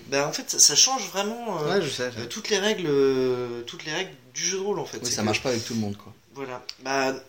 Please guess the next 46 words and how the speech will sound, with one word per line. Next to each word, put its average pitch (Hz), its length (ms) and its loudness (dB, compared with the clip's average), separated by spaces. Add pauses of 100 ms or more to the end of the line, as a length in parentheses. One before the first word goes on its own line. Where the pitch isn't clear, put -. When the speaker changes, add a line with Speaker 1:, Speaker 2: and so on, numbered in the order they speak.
(240)
Speaker 1:
ça 208 160 2
dépend, 254 240 -6
quand 165 140 -12
tu - 160 -6
l'expliques 139 420 -4
bien, 180 380 -6
et 170 80 -4
cetera, - 120 0
Speaker 2:
Bon, 98 80 -2
moi, 120 100 2
Speaker 1:
y 113 40 2
a - 20 0
Speaker 2:
je 117 60 -2
Speaker 1:
pas - 80 -2
de - 40 0
Speaker 2:
sais - 60 -2
que - 80 -6
Speaker 1:
souci, - 160 -6
mais 113 260 -8
Speaker 2:
j'aurais 107 200 0
du, 104 200 -4
j'aurais 104 160 -2
du 101 80 -2
mal 123 120 2
à 113 40 2
le 98 60 0
faire 98 140 -6
jouer 113 100 -6
à 110 40 0
mon 101 80 0
groupe 113 180 -6
habituel. 107 360 -10
Speaker 1:
Mais, 127 280 -2
mais 127 80 0
ça 139 180 6
change, 160 580 6
ça 123 200 6
change - 500 4
l'éclairage, 185 640 -2
en 147 80 -8
fait, 170 180 -12
du 160 120 -16
jeu 151 140 -14
de 135 40 -14
rôle, 147 240 -10
euh, 113 100 -10